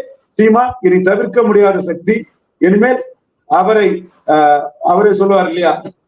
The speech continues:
நெருப்ப குப்பையை கொண்டு அணைக்க முடியாதுன்னு, அந்த பொசிஷனுக்கு நல்ல தெளிவா வந்துட்டாரு. சீன மூங்கில் மாதிரி அவரோட வளர்ச்சிங்கிறது நெருப்பாற்றல மக்களவை தேர்தலிலே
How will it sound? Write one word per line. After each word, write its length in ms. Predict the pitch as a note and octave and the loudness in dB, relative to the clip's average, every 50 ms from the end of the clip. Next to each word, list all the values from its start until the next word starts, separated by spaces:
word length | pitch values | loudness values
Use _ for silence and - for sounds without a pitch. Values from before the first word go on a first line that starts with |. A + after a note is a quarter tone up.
| _ _ - | _ _ -4
நெருப்ப 420 | - F3 G#3+ A3 A#3 F#3 A3 G#3+ | -2 0 0 0 -2 0 -2 -2
குப்பையை 360 | G3 G3+ F#3 F#3 G#3+ A3 G#3 G3+ | -2 -2 -4 0 2 2 2 2
கொண்டு 180 | G3 F#3+ F#3+ | -2 -4 -4
அணைக்க 260 | F3+ F3+ F#3 F#3 F#3 | -2 -4 -4 -4 -6
முடியாதுன்னு, 580 | F3 - E3+ E3 D#3 D3+ D3 C#3+ D3 D#3 D3 C#3+ - _ _ _ _ - | -6 -6 -4 -2 -2 -2 -2 -4 -6 -6 -8 -8 -12 _ _ _ _ -4
அந்த 240 | D3 D#3+ F#3 F#3 | -4 -2 0 0
பொசிஷனுக்கு 600 | F3+ - F#3+ G#3 G3+ G3+ G#3+ G#3 G3+ G3 A3+ A3+ G#3+ G3+ - - | 0 2 2 2 2 2 2 0 -2 0 0 0 0 0 -2 -2
நல்ல 220 | F3+ F#3+ G#3+ G#3+ | -2 0 0 0
தெளிவா 340 | G3 G3+ F#3 F#3 F#3 F#3+ F#3+ F3+ | 0 0 2 2 4 2 2 2
வந்துட்டாரு. 500 | D#3 D#3 D#3 D#3+ D#3+ D#3 D3+ D3 D#3 F#3+ G3+ G3+ - _ _ _ | 0 -2 -4 -4 -4 -2 -2 0 0 -2 -6 -8 -12 _ _ _
சீன 320 | _ - - A#3 A#3+ A#3 A3+ | _ -4 -2 0 2 2 2
மூங்கில் 340 | G3 F#3+ F#3+ F3+ F#3 E3+ D#3 | 2 2 2 2 0 0 0
மாதிரி 500 | E3 E3 F3 F3+ G#3+ G#3+ G3+ F#3+ - - _ _ _ _ - D#3+ | 0 0 2 2 0 0 -2 -4 -8 -14 _ _ _ _ -4 -2
அவரோட 220 | F3+ F3+ F3 D#3+ D#3 | 0 2 0 2 2
வளர்ச்சிங்கிறது 760 | F3 G3 G#3+ G3 - - G3+ F#3 F3+ F3+ E3+ F3 F3 A#3+ D4+ - - _ _ _ - | 0 0 -2 -4 -4 -4 -2 0 2 2 2 2 0 0 -2 -4 -10 _ _ _ -2
நெருப்பாற்றல 760 | D3+ F#3 G#3+ A3 F#3+ F3+ G#3 G3+ G3 G3 G3 G3+ A#3 B3 B3 | 0 0 0 0 0 0 0 0 0 -2 -2 -2 -2 -2 -2
மக்களவை 380 | F3+ F3 - F#3+ A3 A3+ A3 G#3 G3+ | -2 -4 0 2 2 4 4 2 2
தேர்தலிலே 440 | G3 G3 F#3+ F3 F3+ F3+ F3+ G#3 A#3 | 2 0 0 0 -4 -2 0 2 2